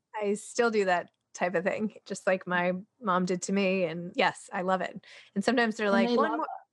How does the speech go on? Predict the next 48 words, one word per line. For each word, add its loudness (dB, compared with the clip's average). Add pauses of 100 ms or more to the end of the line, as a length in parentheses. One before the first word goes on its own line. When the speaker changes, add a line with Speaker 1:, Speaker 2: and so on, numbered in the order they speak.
(300)
Speaker 1:
They 4
love 2
it. -2 (300)
But, 4
uh, 2 (160)
usually 2
I'm 2
so 0
tired 2
at -6
that 2
point 2
of 0
the -2
night. 2
I'm 2
like, 0
"Why 2
do -4
I 4
always 0
save 2
this 0
for -4
the -2
night 2
when 2
I'm 2
my 4
most 2
tired? 2
Why 4
don't 0
we -2
read 2
at, 4
like, 0
three 2
in 2
the 2
afternoon 2
when 0
I'm 0
full 2
of 2
energy?" 0
But, -2
and -10